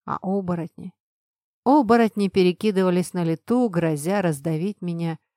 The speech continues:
своими огромными телами. Оберегали меня своими мощными телами.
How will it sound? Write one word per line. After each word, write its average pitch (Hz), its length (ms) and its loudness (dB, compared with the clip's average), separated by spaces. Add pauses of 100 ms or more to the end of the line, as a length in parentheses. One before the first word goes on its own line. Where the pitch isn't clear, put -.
(140)
своими 175 580 -2
огромными 156 640 -4
телами. 156 600 -8 (1040)
Оберегали 226 840 2
меня 156 400 -6
своими 156 460 -6
мощными 160 560 -6
телами. 160 580 -6